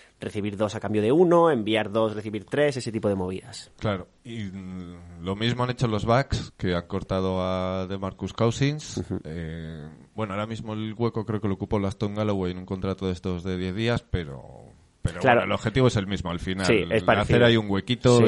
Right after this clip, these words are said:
Speaker 2: y, y
Speaker 1: Eh.
Speaker 2: luego, eh, no, intentar hacerse con la pieza, la pieza clave esta de mitad de,
Speaker 1: Claro,
Speaker 2: de
Speaker 1: efectivamente.
Speaker 2: temporada.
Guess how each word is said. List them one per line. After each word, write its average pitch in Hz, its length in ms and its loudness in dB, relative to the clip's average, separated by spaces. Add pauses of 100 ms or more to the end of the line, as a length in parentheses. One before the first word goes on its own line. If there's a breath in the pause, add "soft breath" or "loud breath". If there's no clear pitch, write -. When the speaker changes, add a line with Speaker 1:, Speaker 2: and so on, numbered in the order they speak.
Speaker 2:
y, 78 640 -4 (360)
y 98 60 0
Speaker 1:
Eh. 110 60 2
Speaker 2:
luego, 104 260 0 (380)
eh, 85 300 -14 (200)
no, 107 180 -6
intentar 98 540 -2
hacerse 98 420 0
con 98 140 0
la 80 140 -4
pieza, 71 560 -4
la 80 160 -6
pieza 104 260 2
clave 98 300 -2
esta 95 180 -2
de 90 60 -2
mitad 87 260 -6
de, 82 320 -6
Speaker 1:
Claro, 95 280 2
Speaker 2:
de 92 40 0
Speaker 1:
efectivamente. 98 380 0
Speaker 2:
temporada. 95 420 0